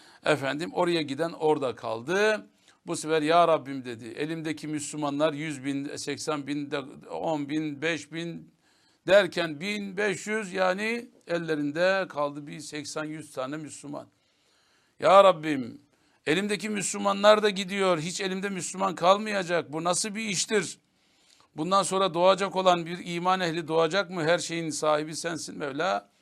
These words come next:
her şeyi bilir. Daha dünyaya, efendim, iman ehli doğmayacak. Rabbi dedi, "La tezer alel ardı minel kafirine deyyare." Kafirlerden yeryüzünde bir,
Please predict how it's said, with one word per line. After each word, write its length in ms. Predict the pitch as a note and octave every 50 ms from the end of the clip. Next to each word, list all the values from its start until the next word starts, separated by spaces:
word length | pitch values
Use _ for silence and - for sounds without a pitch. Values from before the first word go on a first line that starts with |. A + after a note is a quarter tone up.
| _ _
her 180 | _ - E3+ E3
şeyi 320 | D3+ D3+ D3+ C#3+ C3+ C3+
bilir. 360 | C3+ D3 F3+ G3 G3+ - - _ _ _ _ _ _ _
Daha 220 | D3 E3 F#3+ F#3 D3+
dünyaya, 640 | E3+ F3 F3 E3 E3 E3+ F3 F#3 F#3 F3+ E3+ D#3+ C#3+ - -
efendim, 400 | - D3 C#3+ D3 D#3 D#3 D#3+ E3+ -
iman 320 | E3 D#3 D#3 E3 E3+ E3+ E3
ehli 280 | C#3+ C3+ D3+ E3+ D#3
doğmayacak. 500 | F3 F3+ F#3 E3+ D#3+ C3+ A#2+ A2+ G#2+ B2
Rabbi 340 | D3+ F3+ E3 C#3 D3 D3 A#2+
dedi, 280 | B2 A2 G#2 G#2 F#2+ - _ _ _ - - _ -
"La 300 | C#3 D#3+ F3 E3+ E3 -
tezer 460 | G3+ A3 A#3+ A#3 G3+ A3 G#3+ G3+ F#3
alel 440 | F3 E3+ E3+ F3 E3+ E3+ E3 E3+ E3
ardı 200 | D#3 D3 D3+ D3
minel 280 | D3+ D3 D3 C#3 C3
kafirine 600 | A#2 C#3 C3+ C3+ B2+ A2+ B2 B2+ C3 C3 B2 A#2+
deyyare." 420 | A#2+ A#2 A#2 A#2 A2+ A2+ A2+ A2 G#2
Kafirlerden 640 | - D3 D3 C#3+ - D3 C#3+ C#3+ C#3 C#3 D3 E3+ E3
yeryüzünde 600 | D3 D3+ D3 C3+ C3+ B2+ B2 B2+ C#3 D#3 E3 D#3
bir, 220 | E3+ E3+ E3+ -